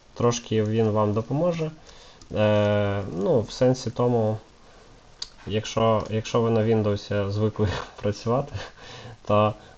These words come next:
трошки допоможе. Е, мені трошки заважає. Але, е, ось ми дописали там ще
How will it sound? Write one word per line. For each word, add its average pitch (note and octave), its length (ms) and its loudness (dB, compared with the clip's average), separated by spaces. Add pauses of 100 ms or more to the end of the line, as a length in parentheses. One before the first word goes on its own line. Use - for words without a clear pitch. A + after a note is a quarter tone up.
трошки G#2 320 -2
допоможе. F#2+ 500 -2 (540)
Е, G2 480 0
мені G#2+ 280 2
трошки G#2 360 -6
заважає. F#2 420 -4 (540)
Але, A2 640 6 (640)
е, G#2 420 0
ось A#2 220 2
ми A2 440 6
дописали G#2+ 580 2
там G2 260 -4
ще - 160 -10